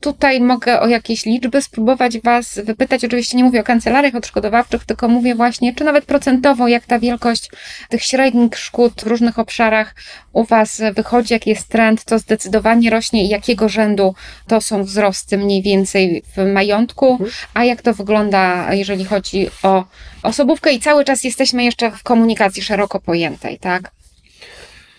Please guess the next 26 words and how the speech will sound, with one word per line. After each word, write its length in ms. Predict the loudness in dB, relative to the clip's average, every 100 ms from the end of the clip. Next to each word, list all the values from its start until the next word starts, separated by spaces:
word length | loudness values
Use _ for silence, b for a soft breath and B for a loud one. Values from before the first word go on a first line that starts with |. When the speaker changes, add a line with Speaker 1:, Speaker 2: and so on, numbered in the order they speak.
| B
Speaker 2:
W 20 |
szkodach 240 | 0 2 2
osobowych 420 | 2 4 4 2
nie 120 | 0
widzimy, 460 | -2 -2 2 2 2
znaczy 220 | 0 0
widzimy 460 | 0 0 2 2 2
oczywiście 480 | 0 0 0 2
inflację 480 | 2 4 2 2 0
po 140 | 0 -4
stronie 580 | 0 2 4 2 0 0
tej 160 | -2
części 880 | 2 2 2 0 -6 -4 -2 -2 -4 -6
świadczeń 720 | -6 0 0 -2 -4 -2 -2
odszkodowawczych 1080 | -4 -2 0 2 0 -2 -4 -2 -2 -2
nie 140 | -2 0
będących 400 | 2 0 0 -2
zadośćuczynieniem, 840 | -2 -2 -4 -4 -2 0 -2 -2
czyli 140 | -4
mówimy 240 | -4 -2 -4
tutaj 180 | -4 -4
o 80 |
kosztach 300 | -4 -10 -10
transportu, 720 | -6 -6 0 2 2 0 -2
kosztach 300 | -2 -4 -4
leczenia 640 | -4 -2 2 0 0 -6